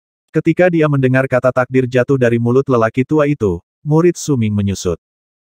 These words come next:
Setelah raungan yang menusuk itu, kepala wanita itu berkata dengan suara seram, "Beri nama permintaanmu." "Lilin naga, aku tidak ingin menjadi musuhmu. Aku hanya ingin kau membuang dunia yang tidak mati dan tidak bisa dihancurkan dan menyegelnya di dalam.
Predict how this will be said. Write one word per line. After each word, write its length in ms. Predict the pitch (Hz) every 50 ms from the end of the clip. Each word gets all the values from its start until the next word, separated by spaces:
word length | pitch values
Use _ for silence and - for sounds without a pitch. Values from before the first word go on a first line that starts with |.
| _ _ _ _
Setelah 520 | _ - - 151 - 156 156 156 156 151 147
raungan 280 | 147 147 147 151 156
yang 160 | 165 160 147 139
menusuk 400 | 127 123 123 123 - 139 - 139
itu, 340 | 135 - 110 104 139 180 - - _ _ _
kepala 320 | _ 156 147 143 139 147
wanita 320 | 151 147 143 139 135 131 123
itu 240 | 120 120 - 135
berkata 400 | 123 123 120 - 120 113 - 120
dengan 240 | 110 117 113 110 110
suara 320 | - - 143 139 135 135 131
seram, 400 | - - 170 156 117 95 85 87 - _ _
"Beri 240 | 151 139 135 127 123
nama 320 | 117 117 127 139 131 113
permintaanmu." 720 | - 120 113 107 107 104 107 101 98 95 92 87 80 76 73 - _ _ _ _ _ _ _ _ _ _ _ _ _ _
"Lilin 320 | 156 156 151 165 175 175 156
naga, 400 | 139 123 107 104 101 113 190 202 - _ _ _ _
aku 320 | - 147 - - 202 -
tidak 160 | 180 156 151
ingin 240 | 143 139 139 139 139
menjadi 480 | 135 131 127 123 135 135 135 139 123 107
musuhmu. 560 | 107 - - 120 107 98 92 90 80 78 - _ _ _ _ _
Aku 240 | - 156 - - 180 175
hanya 240 | 170 160 156 147 143
ingin 240 | 135 135 147 160 170
kau 160 | 160 147 135
membuang 320 | 131 123 123 120 123 123
dunia 320 | 123 123 120 123 123 123 127
yang 240 | 131 131 131 127
tidak 160 | 147 139 131 123
mati 320 | 120 123 127 - 139 135
dan 160 | 127 127 123
tidak 320 | 123 - 151 151 147 143 143
bisa 160 | - 143 131
dihancurkan 800 | 120 120 110 113 113 113 - 139 139 - - 120 101 98 113 127
dan 160 | 127 123 120
menyegelnya 640 | 120 113 117 117 113 131 139 143 135 113 92 82 85
di 80 | 107
dalam. 480 | 104 101 98 95 90 85 82 76 76 -